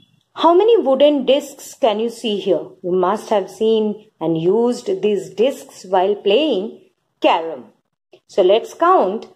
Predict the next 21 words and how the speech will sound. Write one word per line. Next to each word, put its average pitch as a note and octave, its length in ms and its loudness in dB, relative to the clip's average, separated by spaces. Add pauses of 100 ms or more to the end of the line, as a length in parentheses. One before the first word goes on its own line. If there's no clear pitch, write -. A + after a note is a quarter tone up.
(140)
the E4+ 120 4
wooden G#3+ 480 0
discs. - 540 -10 (480)
One, F#3 560 -2 (600)
two, G3+ 600 0 (380)
three, G#3+ 600 -4 (400)
four, G#3+ 580 2 (120)
and F#3+ 360 -2 (220)
five. D#3+ 320 -2 (800)
So A#4 380 4
what A#3 440 2
if E3+ 380 -10 (340)
I G#3 160 4
remove G3 720 2 (640)
one F#3+ 680 -2
disc, F4 440 0 (880)
two F#4+ 260 6
discs, D#4+ 560 -10 (340)
and F#3+ 400 -2
three B3+ 300 -2
discs? - 640 -4